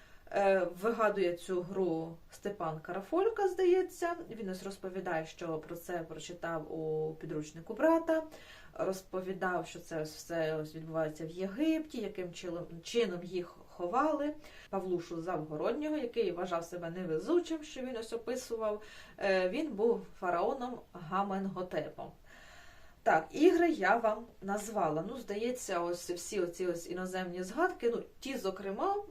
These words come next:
які були вміщені в оцьому уривку шкільного підручника, я вам назвала.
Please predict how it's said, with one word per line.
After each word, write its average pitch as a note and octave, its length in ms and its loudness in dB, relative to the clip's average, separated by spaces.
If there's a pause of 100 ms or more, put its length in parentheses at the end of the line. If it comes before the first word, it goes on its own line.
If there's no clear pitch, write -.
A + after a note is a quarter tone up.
(100)
які G#3 320 -2
були A3+ 340 2
вміщені F#3+ 680 -4
в D#3+ 60 -8
оцьому F3 600 -4
уривку C4+ 400 -2
шкільного F3+ 440 -8
підручника, F#3 720 -8
я F3+ 220 -4
вам F3 240 -6 (120)
назвала. D#3+ 480 -8